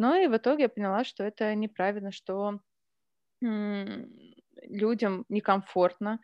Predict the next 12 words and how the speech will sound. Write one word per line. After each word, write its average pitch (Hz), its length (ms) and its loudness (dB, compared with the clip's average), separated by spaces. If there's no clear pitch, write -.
что 208 520 6
когда 254 220 8
людям 233 400 4
комфортно, 226 600 4
они 208 600 -2
работают 202 500 2
гораздо 202 300 2
спокойнее, 185 840 -2
и 190 40 2
отношения 202 520 -4
гораздо 175 420 -6
лучше. 202 440 -6